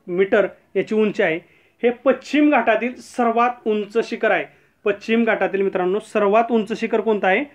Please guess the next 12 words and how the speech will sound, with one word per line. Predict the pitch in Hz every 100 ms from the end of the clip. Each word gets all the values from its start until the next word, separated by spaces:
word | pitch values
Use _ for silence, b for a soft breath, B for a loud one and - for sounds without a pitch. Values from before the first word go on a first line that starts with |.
| B B
अनोमुडी | - 185 214 226 196 214 - _ _ -
हे |
पश्चिम | 202 208 - 185
घाटातील | 175 175 208
सर्वात | - 226 214
उंच | 202 175 170
शिखर | 170 160
आहे. | 151 - b b -
ते | 247
निलगिरी | 247 233 233 233 254
पर्वताच्या | 240 247 226 214 196 202 226 190
दक्षिणेस | 175 214 - 254 226 185 -